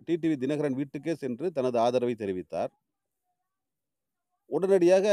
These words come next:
இந்த தகவல் வெளியானவுடன் சரத்குமார் வீட்டில் இன்கம் டேக்ஸ் ரெய்டு பரபரப்பாக நடத்தப்பட்டது. அதோடு இல்லாமல் நமது தமிழக அமைச்சர் விஜயபாஸ்கர் வீட்டிலும்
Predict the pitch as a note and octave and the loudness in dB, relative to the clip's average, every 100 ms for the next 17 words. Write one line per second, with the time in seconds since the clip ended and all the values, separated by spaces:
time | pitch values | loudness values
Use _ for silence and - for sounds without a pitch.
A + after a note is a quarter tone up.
0 | F3 D3+ C3 A#2+ - _ _ _ _ _ | 6 6 4 2 -4 _ _ _ _ _
1 | - D#3 C#3 D3+ F3 D#3 D#3+ E3+ D#3 C#3 | -10 -4 0 2 2 2 4 4 2 -2
2 | D3 F#3 C#3+ A2+ _ _ _ _ _ _ | -2 -2 -4 -8 _ _ _ _ _ _
3 | _ _ _ _ _ _ _ - D3+ F3 | _ _ _ _ _ _ _ -2 0 0
4 | - E3+ C#3+ D3+ C#3+ D#3 D3+ - C3 F3+ | 0 2 2 0 -2 -4 -4 -8 -8 -6
5 | E3+ F#3 D3+ D#3+ C#3 A#2+ A#2+ D3 C3 - | -2 -2 0 -2 -2 -2 -2 -2 -4 -12
6 | _ _ - C3+ D3+ C#3+ C#3 D3 C3 A#2 | _ _ -8 -2 0 0 0 -2 -2 -4
7 | A2 A2+ F#2+ F#2+ G#2+ D#3 - _ - F#2+ | -8 -12 -10 -8 -8 -8 -12 _ -10 -4
8 | B2+ D3+ C#3+ B2+ B2+ C#3+ F3+ G#2 G#2+ _ | -2 -2 -2 0 0 0 -4 -6 -14 _
9 | _ - B2+ B2+ B2 A#2+ G2 D#2 _ _ | _ -8 -4 0 0 0 -4 -8 _ _
10 | _ _ - D3 D3+ C3 A#2+ B2+ - A2 | _ _ -6 -2 0 0 -2 -4 -6 -6
11 | A#2 D#3+ C#3 C3+ - A2+ B2 B2+ C#3+ | 0 0 2 0 -2 -6 -6 -6 -8